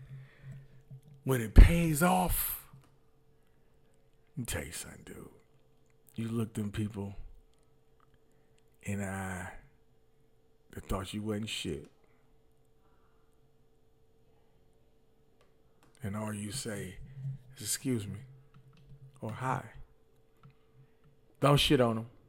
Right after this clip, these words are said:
Even though they shitted on you, don't look at them. Don't shit on 'em, dude. I know you want to. Don't shit on 'em. And why? 'Cause you know what? Your success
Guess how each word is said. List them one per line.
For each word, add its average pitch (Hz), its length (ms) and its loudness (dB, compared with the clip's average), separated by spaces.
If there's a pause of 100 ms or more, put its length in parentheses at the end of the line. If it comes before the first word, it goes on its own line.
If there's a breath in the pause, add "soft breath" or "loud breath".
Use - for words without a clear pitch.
(280)
Even 135 220 0
though 131 100 4
they 127 100 4
shitted 131 360 0
on 127 120 0
you, 127 200 2
don't 131 220 -2
look 131 160 -2
at 160 120 -8
them. 123 200 -4
Don't 127 120 -4
shit - 200 -6
on - 180 -6
'em, - 120 -6
dude. - 240 -4
I - 60 0
know 135 140 0
you - 140 -8
want - 240 -8
to. - 220 -14 (380 soft breath)
Don't 165 180 6
shit - 260 0
on 71 220 -10
'em. - 80 -18 (340 loud breath)
And 147 280 0
why? - 100 0 (320 loud breath)
'Cause 131 160 6
you 139 80 8
know 139 180 8
what? 135 200 6
Your 120 160 2
success - 600 2